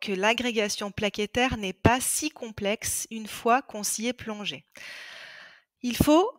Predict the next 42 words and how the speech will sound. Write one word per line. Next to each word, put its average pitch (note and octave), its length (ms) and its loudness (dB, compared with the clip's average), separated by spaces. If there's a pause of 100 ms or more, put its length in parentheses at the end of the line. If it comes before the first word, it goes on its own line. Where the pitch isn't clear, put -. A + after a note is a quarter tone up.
(160)
malgré C4+ 460 4
tout, D4 200 -2
faire B3+ 220 0
preuve A#3 300 0
d'une G3+ 240 -4
grande A3+ 480 0
prudence B3 560 0
dans A3 100 0
la F3+ 120 2
préparation G3 680 -2
des F#3+ 100 -2
plaquettes G#3 560 0
et A3 60 0
faire F#3 280 2 (120)
attention C4+ 680 0
aux G3 100 0
étapes G#3 540 0 (100)
préanalytiques. G#3 1040 0 (300)
Mais F#3+ 120 2 (140)
personne C#4+ 760 4
ne F#3+ 200 -6
devrait G#3+ 400 2
avoir F#3+ 320 2
peur A#3+ 360 4
de F#3 180 -4
pratiquer - 680 -2
la F3+ 240 0
L A#3+ 180 2
T G3 220 -2
A A#3 120 0
car G#3 200 -4
il G#3 160 0
existe A3 560 -2
maintenant G#3+ 720 -2
de E3 140 -6
multiples C#4 720 -2
recommandations F#3+ 880 -2
de F#3 180 -4
l'I C4+ 240 -2
S C#4 160 -4
T C4 120 -6
H, C4 480 2